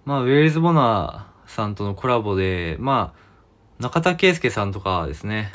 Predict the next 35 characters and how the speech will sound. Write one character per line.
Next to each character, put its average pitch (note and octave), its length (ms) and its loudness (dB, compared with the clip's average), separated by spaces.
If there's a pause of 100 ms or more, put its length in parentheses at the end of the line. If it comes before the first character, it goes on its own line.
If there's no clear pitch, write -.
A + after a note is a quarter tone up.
ア D3 120 4
ウ D#3+ 60 6
ア B2 80 4
ズ F#2+ 460 -6 (520)
チ - 80 -6
ャ C#3 60 -2
ン C3 100 -4
ネ A2+ 80 -4
ル G2+ 140 -4
の、 F#2 320 -6
え F#2 640 -6
ー、 - 640 -20
コ - 160 2
ウ E3+ 40 0
タ B2+ 80 0
さ G2+ 120 -4
ん F#2 120 -2
も、 D#2+ 200 -8 (340)
え G#2+ 80 -8
ー、 - 20 -8
持 A2+ 140 -8
っ - 20 -10
て - 140 -8
い G#2+ 80 -2
る G#2+ 60 -4
の G2+ 160 -4
で F2 100 -4
で D#2+ 60 -6
す - 100 -14
ね、 G2+ 260 -4
ま G2+ 200 -2
あ、 G2 80 -4
す - 480 -14
ご A2 140 2
い、 E2+ 120 -4